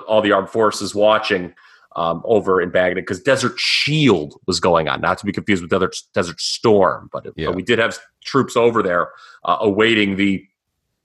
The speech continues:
Speaker 1: U N deadline. Uh, and as you said, spoiler alert:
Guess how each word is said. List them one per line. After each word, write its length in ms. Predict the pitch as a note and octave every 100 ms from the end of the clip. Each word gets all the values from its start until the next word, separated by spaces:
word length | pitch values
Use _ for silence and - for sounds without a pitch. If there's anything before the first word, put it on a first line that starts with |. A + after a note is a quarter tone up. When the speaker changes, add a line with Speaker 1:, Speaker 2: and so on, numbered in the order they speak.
| - - -
Speaker 1:
U 280 | A2 B2+ A#2
N 160 | G#2 F#2+
deadline. 600 | G#2+ G#2+ G2+ F#2+ F2 D#2+ - _ _ -
Uh, 260 | D#2 D2 - _ _ -
and 220 | D#2+ D#2+
as 120 | D#2+ F2
you 60 |
said, 200 | - E2+
spoiler 400 | - F2 D#2 D2+
alert: 320 | C#2+ D2 -